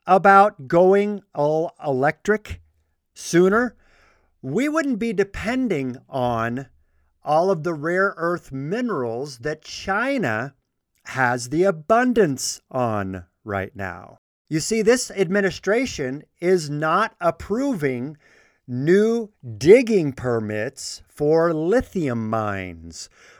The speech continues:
We do have plenty of rare earth minerals in our country,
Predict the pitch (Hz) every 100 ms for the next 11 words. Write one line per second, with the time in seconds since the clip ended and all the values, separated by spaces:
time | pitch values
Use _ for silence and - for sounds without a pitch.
0 | - 160 294 214 233 302 190 147 120 120
1 | 131 - - 214 285 240 120 90 80 _
2 | _ _ _ _ - 131 120 110 113 147
3 | 143 135 131 127 - 117 139 127 110 110
4 | 113 - _ - 143 131 - 139 127 120
5 | 117 - 240 233 117 92